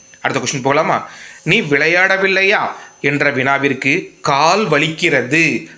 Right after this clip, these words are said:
கால் வலிக்கிறதுங்கிறது என்ன? இறந்த காலம், அப்படி இல்லைன்னா கடந்த காலம், பாஸ்ட் டென்ஸ். அப்ப இது என்னவா இருக்கணும்?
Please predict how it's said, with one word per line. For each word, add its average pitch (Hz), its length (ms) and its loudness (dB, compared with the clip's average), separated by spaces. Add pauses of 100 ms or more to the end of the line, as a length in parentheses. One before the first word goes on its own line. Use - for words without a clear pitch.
கால் 156 260 0
வலிக்கிறதுங்கிறது 165 580 -2
என்ன? 160 320 0 (220)
இறந்த 156 380 0
காலம், 143 320 2
அப்படி 139 260 2
இல்லைன்னா 131 220 0
கடந்த 139 340 -2
காலம், 120 440 0
பாஸ்ட் 131 360 2
டென்ஸ். 123 220 0 (320)
அப்ப 131 180 -2
இது 127 220 0
என்னவா 220 160 2
இருக்கணும்? 165 500 2